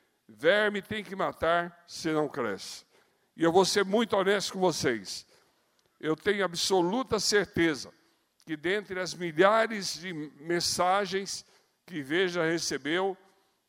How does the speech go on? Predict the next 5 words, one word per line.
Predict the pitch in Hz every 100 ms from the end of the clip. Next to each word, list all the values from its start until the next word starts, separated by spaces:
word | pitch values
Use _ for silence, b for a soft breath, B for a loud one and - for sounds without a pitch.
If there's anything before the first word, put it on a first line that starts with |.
| _
havia | - 151 165 208
muitos | 170 190 226 226 202 -
cristãos | - 226 160 - 170 196 185 -
que | 185
pensavam | 185 165 - 180 180 180 185